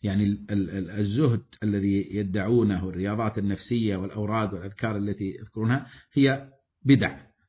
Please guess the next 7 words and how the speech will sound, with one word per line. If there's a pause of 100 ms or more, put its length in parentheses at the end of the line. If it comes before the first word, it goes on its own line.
(100)
هي
بدع،
مذهب
أوله
البدعة
في
الزهد،